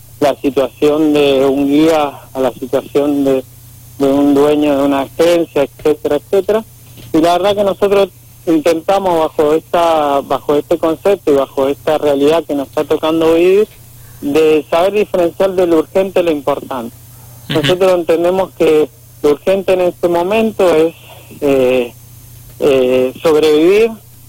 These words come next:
Speaker 1: lo cual nosotros como sector privado no estamos tan acostumbrados a eso, porque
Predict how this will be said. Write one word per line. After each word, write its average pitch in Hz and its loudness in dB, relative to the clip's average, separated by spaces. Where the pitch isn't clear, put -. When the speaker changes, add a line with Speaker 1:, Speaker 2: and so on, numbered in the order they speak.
Speaker 1:
lo 143 0
cual 170 -2
nosotros 160 -2
como 156 -2
sector 156 -4
privado 165 0
no 151 -2
estamos 160 -4
tan 160 -2
acostumbrados 165 -2
a 143 -2
eso, 165 0
porque 131 -4